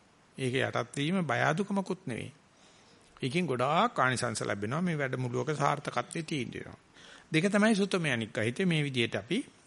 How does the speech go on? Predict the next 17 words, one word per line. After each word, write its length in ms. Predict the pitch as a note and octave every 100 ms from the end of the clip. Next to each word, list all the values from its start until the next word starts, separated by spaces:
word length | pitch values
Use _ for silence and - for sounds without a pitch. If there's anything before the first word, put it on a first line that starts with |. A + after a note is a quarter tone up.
| - _ _ - _ _ _ - -
හැම 240 | - C3 C#3+
කෙනාම 540 | D3 D3+ D3 D#3 E3
ඒ 180 | G3 C#3+ - - - - D#3+
ඒ 140 | G#3+ F#3+
ශිල්පවල 440 | - E3+ E3 G3
දක්ෂයෝ 460 | F#3 D#3+ - G3 D3
තමයි. 300 | B2 A#2 - - - - - _ _ _
නමුත් 340 | C3+ C3 E3 G3 - - -
අපි 200 | - C#3+
නැවත 260 | C#3 B2+ C#3+
නැවතත් 340 | D3+ C#3 E3 E3+
බණ 220 | C#3 A2
අහන්න 240 | G2+ G2+
ඕන. 180 | A#2 - - - - -
අපි 140 | B2+
නැවත 260 | B2+ A#2 A#2+
නැවතත් 380 | B2+ B2 D3 G3